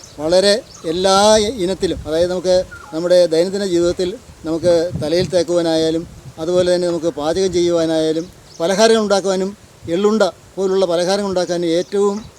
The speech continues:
നല്ല എണ്ണ എന്ന് പറയുന്നത് എള്ളെണ്ണയാണ്. അപ്പോൾ ഒരു കാലത്ത് നമ്മളിതിനെ നല്ലെണ്ണ എന്നാണ് വിളിച്ചിരുന്നത്. അന്ന് നല്ലെണ്ണയൊക്കെ തമിഴ്നാട്ടിൽ നിന്നാണ് കൊണ്ടുവന്നിരുന്നത്. ഇന്നങ്ങനെയല്ല. ഇന്ന്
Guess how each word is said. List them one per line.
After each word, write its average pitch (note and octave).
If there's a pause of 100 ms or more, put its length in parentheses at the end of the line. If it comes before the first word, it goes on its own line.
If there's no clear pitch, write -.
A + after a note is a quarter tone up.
(100)
നല്ല F3+ (420)
എണ്ണ F3 (180)
എന്ന് E3+
പറയുന്നത് D#3+ (220)
എള്ളെണ്ണയാണ്. D3+ (280)
അപ്പോൾ C#3+
ഒരു E3
കാലത്ത് F3+
നമ്മളിതിനെ F3+ (100)
നല്ലെണ്ണ F#3+ (240)
എന്നാണ് E3
വിളിച്ചിരുന്നത്. D3+ (380)
അന്ന് F3+
നല്ലെണ്ണയൊക്കെ F#3+
തമിഴ്നാട്ടിൽ F#3+
നിന്നാണ് E3+
കൊണ്ടുവന്നിരുന്നത്. D3+ (140)
ഇന്നങ്ങനെയല്ല. G3 (140)
ഇന്ന് E3